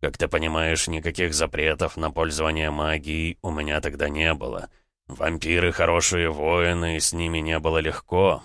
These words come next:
но, Дима, что бы о них ни сочиняли, эти твари живые, любое живое существо можно убить».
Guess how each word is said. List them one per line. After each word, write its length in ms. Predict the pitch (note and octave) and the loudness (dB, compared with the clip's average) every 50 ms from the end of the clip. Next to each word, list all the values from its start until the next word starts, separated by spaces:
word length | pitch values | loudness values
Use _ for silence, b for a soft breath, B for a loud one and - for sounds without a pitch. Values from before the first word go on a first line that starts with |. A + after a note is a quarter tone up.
| - _ _ | -12 _ _
но, 340 | - C2 C#2+ D2+ D#2+ D#2+ D#2+ | -14 -8 -6 -2 -2 -2 -2
Дима, 420 | D#2+ D2 E2 F2+ G2 F#2+ F2+ D#2+ D2+ | -2 -2 0 0 0 2 0 0 0
что 260 | D2 - - - F2 | -2 -2 0 -2 0
бы 140 | D#2+ E2 E2+ | 2 4 2
о 80 | E2+ | 4
них 220 | E2 E2+ E2+ D#2+ - | 2 0 -2 -2 -4
ни 100 | F2 E2+ | -2 -2
сочиняли, 840 | D#2+ - E2+ D#2 - - D2 C#2+ D2 D2 D2+ D#2 D#2 D2+ D#2+ D2 b b b b _ _ _ | 0 0 0 0 -2 -2 -2 -2 -2 0 0 2 2 2 0 -2 b b b b _ _ _
эти 240 | - - D2+ - E2 | -10 -6 -4 -2 -2
твари 340 | D2+ D2+ D#2 F2+ F#2+ G2 F#2+ | 0 4 4 6 6 6 4
живые, 640 | F2 E2 F#2+ F#2 F2 E2+ E2+ E2+ E2 E2 D#2+ D2+ C#2+ - | 2 2 0 2 2 2 2 2 2 2 0 0 -4 -8
любое 440 | - D2+ D2 D2+ D2+ D#2+ F#2 G2 F#2+ | -8 -8 -8 -4 0 2 2 2 2
живое 340 | E2+ E2+ E2+ F2+ F#2 F2+ F2 | 2 0 2 2 2 2 2
существо 580 | E2 - F2 D#2+ - D#2+ - - - D#2+ E2 F2 | 2 0 -2 -2 0 0 0 0 2 2 2 2
можно 420 | E2+ E2+ E2 D2 D2+ D2+ D#2 D#2 | 2 2 0 0 -2 -2 -2 -2
убить». 520 | D#2 D2 D2 D#2+ D#2+ D2+ C#2 - - - | -2 -2 -2 -2 -2 -2 -2 -6 -8 -8